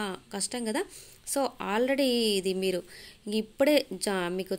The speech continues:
చదువు అయిపోయి ఇప్పుడు కానీ ప్రాక్టీస్ కానీ చేసినట్టే ఈజీగా ఉంటుందన్నమాట. ఎప్పటి నుంచో ఇంకా, ఇంకా గ్రూప్స్కి ప్రిపేర్ అవుతూ ఇప్పుడు దీన్ని బుక్ను పట్టుకోవాలంటే కొంచెం కష్టమవుతుందండి అలాంటి వాళ్ళకు మాత్రం. మిగతా అందరికీ కూడా అంటే ఇప్పుడే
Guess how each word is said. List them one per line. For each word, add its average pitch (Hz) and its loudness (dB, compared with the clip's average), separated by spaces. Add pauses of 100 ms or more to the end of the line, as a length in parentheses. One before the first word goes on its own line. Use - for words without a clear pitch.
చదువు 208 0
అయిపోయి 220 0
ఇప్పుడు 185 -6
కానీ 220 -2 (120)
ప్రాక్టీస్ 196 0
కానీ 196 -2
చేసినట్టే 202 -4 (260)
ఈజీగా 247 2
ఉంటుందన్నమాట. 180 -6 (260)
ఎప్పటి 240 -6
నుంచో 247 -2 (160)
ఇంకా, 196 -4 (640)
ఇంకా 214 0 (100)
గ్రూప్స్కి 254 0
ప్రిపేర్ 202 2
అవుతూ 196 2 (360)
ఇప్పుడు 285 -2 (100)
దీన్ని 233 0 (120)
బుక్ను 226 -6
పట్టుకోవాలంటే 190 -6 (120)
కొంచెం 208 -4 (100)
కష్టమవుతుందండి 190 -4 (100)
అలాంటి 185 -2
వాళ్ళకు 180 -6
మాత్రం. 185 -8 (120)
మిగతా 202 -4 (100)
అందరికీ 190 -4
కూడా 208 -2 (640)
అంటే 214 0 (160)
ఇప్పుడే 247 -2